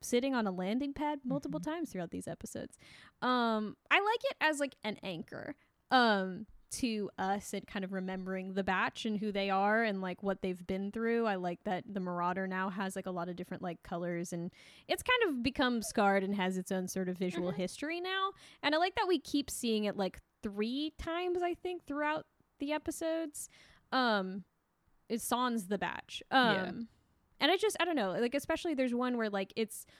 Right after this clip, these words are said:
Speaker 1: alone and Kamino is burning behind
Speaker 2: Mm-hmm.
Speaker 1: it. And, like, it just,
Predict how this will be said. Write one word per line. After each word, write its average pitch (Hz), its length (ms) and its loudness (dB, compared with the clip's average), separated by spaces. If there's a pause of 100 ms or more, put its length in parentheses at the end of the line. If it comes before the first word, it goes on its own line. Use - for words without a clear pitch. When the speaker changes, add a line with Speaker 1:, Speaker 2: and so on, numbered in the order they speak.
(180)
Speaker 1:
alone 220 420 4
and 220 140 0
Kamino 214 500 -2
is 196 120 0
burning 208 760 -2
behind 285 460 2
Speaker 2:
Mm-hmm. 370 140 0
Speaker 1:
it. - 100 -8
And, 233 180 -2
like, 208 220 -2
it 240 120 -2
just, - 640 -2